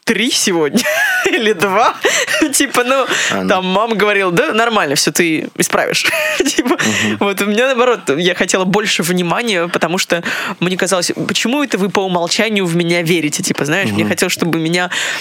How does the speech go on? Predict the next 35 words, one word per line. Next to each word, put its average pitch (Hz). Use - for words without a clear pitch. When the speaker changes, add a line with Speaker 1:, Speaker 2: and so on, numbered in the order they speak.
Speaker 1:
там 165
наказывали, 180
не 165
давали 523
<laughs> -
карманные 302
деньги. 254
У 269
меня 302
вообще 339
не 285
было 254
вот 240
нормального 269
Speaker 2:
<laughs> -
Speaker 1:
детства, 302
можно 247
сказать. -
А, 214
и 240
очень 254
было 214
много 202
свободы. 175
То -
есть -
я, 208
в 185
основном, 190
если 185
я 180
ходила 190
на 175
какие-то 170
кружки, 254